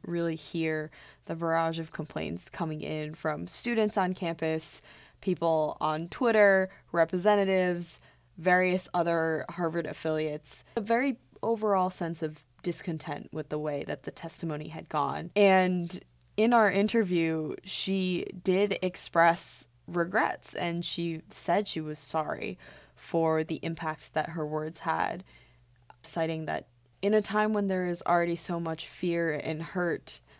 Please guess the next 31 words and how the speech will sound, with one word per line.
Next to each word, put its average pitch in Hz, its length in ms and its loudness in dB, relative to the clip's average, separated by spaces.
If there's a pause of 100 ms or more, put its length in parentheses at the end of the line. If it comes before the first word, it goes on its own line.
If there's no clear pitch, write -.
(120)
on 156 240 -2
campus, 151 720 -4 (500)
the 170 100 -4
fact 170 300 0
that 160 160 0
her 175 280 -4
words 160 760 -4
would 156 140 -6
have 151 200 -10
amplified 160 600 -6
that, - 340 -4
she - 220 -10
said 151 220 -4
it - 100 -8
made - 180 -12
her 147 120 -12
feel 156 200 -8
sad. - 460 -8 (420)
It's 202 200 2
remarkable 214 520 6
that 170 260 4 (140)
the 170 80 0
university 165 580 -4
president 147 560 -6
would 151 480 0 (120)
directly 151 520 -4
say - 540 -8 (140)
that - 240 -6
she - 180 -6
was 151 180 -8
sorry - 580 -6